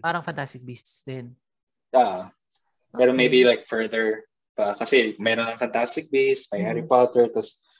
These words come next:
Speaker 2: meron pang Cursed Child. So, parang future yung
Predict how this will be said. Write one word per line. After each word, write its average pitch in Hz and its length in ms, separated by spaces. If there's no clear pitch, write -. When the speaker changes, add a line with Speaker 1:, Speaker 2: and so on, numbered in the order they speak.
Speaker 2:
meron 110 180
pang 113 200
Cursed 113 340
Child. 107 380
So, 104 120
parang 113 540
future 110 680
yung 98 280